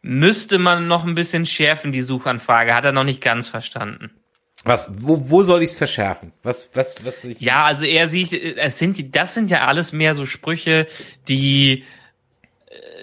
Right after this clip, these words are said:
Speaker 1: die Tagline für die Serie sein könnten. So am Ende des Piloten, lass uns das Weltraum, äh, lass uns den Weltraum erkunden, so in der Art. Aber wir brauchen ja einen, einen knackigen, kurzen Satz, der einfach nur den Flug,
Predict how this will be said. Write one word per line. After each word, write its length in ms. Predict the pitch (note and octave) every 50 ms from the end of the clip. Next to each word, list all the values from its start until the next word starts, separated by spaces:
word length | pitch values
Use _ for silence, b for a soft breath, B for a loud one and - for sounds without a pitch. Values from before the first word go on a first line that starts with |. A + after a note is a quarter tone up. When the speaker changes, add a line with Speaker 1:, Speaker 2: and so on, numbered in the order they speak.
| - - D3+ D3 C#3 - _ _ _ _
Speaker 1:
die 200 | - D3 C#3 C3
Tagline 460 | - D3 D#3+ F3 - D3+ C#3 C3+ C3+
für 120 | C3 - C#3
die 100 | C3+ C3
Serie 440 | A#2+ B2 C3 C#3+ C#3+ C#3+ C#3 C#3 B2+
sein 320 | A#2+ B2 A#2+ A#2+ A#2 B2
könnten. 400 | A#2 - C3+ B2+ C3 C3 C3+ B2
So 220 | A#2 B2+ C3 C#3+
am 260 | - - - D3+ D3 D3+
Ende 240 | D3 E3 F#3 F#3
des 180 | E3 D#3 D#3 -
Piloten, 760 | - - D#3 D3 D3+ D#3+ F3 F3 - D#3+ D#3 D#3 D#3+ D#3+ D3+ B B B B -
lass 220 | - C#3 E3+ E3+
uns 120 | E3+ D#3+ C#3+
das 160 | D3+ C3+ C3
Weltraum, 600 | C#3 C#3 C#3+ C#3+ D3+ C#3+ C3 B2+ B2 B2+ B2 A#2+
äh, 220 | B2 - C3+ C3 B2
lass 280 | B2 B2+ C#3 D3 -
uns 140 | - C#3+ -
den 100 | - B2
Weltraum 360 | B2 A#2+ B2 C3+ B2+ A#2+ A#2
erkunden, 500 | A#2 A2+ - - C3 A#2+ A2+ - - A2+
so 100 | G#2+ A2+
in 80 | A2 A2+
der 140 | A2 G2+ -
Art. 260 | A2 G#2 G2+ A2 B B B B C#3+ B
Aber 260 | - B2 C3+ C3+ C3
wir 140 | C#3+ E3+ F#3
brauchen 380 | D#3+ D3+ D3+ D#3+ D#3 - F3
ja 240 | D#3+ D3+ D3 C#3 B2+
einen, 640 | G#2 C3 C3+ C3+ C#3 C3+ C3+ C3+ C3+ C#3 C#3 C3+ C#3 B B B B B B B _
einen 680 | - A#2+ A#2+ A#2+ A#2+ A#2+ A#2+ A#2 A#2 A#2 A2+ A#2 A#2 _
knackigen, 720 | - - D#3 D#3 E3+ F#3+ - - G#3 F#3+ E3 D#3+ D3 C3+
kurzen 600 | - - - E3 D3 D3+ - - - - C#3 C3
Satz, 540 | A#2 A#2 C3+ E3 F#3+ F#3+ - - - - b b b b b _
der 160 | - C3 B2 G2+
einfach 480 | C3 D3 - E3 - D#3+ D3+ D3 -
nur 160 | D#3 D#3 D#3+
den 440 | D3+ C#3+ D3 C#3 C#3+ C#3 C#3 C#3 C3+ C3
Flug, 880 | - - - - - D3 D3 D3+ D#3+ F#3 G#3 G3+ G3+ - - - -